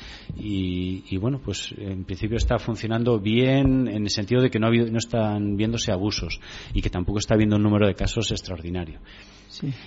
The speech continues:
Speaker 1: Yo me temo que en España, por ejemplo, si ahora de hoy para mañana se regulase la, la eutanasia como algo posible,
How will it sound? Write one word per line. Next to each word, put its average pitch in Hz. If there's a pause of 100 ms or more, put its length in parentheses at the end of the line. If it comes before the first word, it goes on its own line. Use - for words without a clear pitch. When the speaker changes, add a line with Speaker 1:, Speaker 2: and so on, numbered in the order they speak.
Speaker 1:
Yo 117
me 123
temo 123
que 101
en 98
España, 123
por 113
ejemplo, 117
si 98
ahora 98
de 101
hoy 107
para 107
mañana 110
se -
regulase 95
la, 98
la 98
eutanasia 98
como 92
algo 98
posible, 107